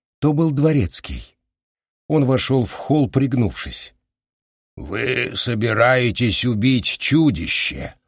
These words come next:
произнёс он своим старым голосом. Губы у него двигались, а звук из них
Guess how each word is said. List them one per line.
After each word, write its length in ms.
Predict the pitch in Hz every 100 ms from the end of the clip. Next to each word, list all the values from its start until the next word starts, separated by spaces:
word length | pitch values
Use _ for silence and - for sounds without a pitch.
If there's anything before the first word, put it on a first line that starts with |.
| _ _ _ _ _ _ _ -
произнёс 640 | 107 110 85 90 110 -
он 140 | 107
своим 340 | 95 107 101 98
старым 420 | - 101 90 95
голосом. 640 | 90 73 69 - 60 - _ _ -
Губы 380 | 123 156 190 170
у 120 | 170
него 260 | 170 160 165
двигались, 640 | 123 160 170 139 110 -
а 100 | 120
звук 420 | 90 101 180 196 131
из 160 | 92
них 400 | 101 92 - -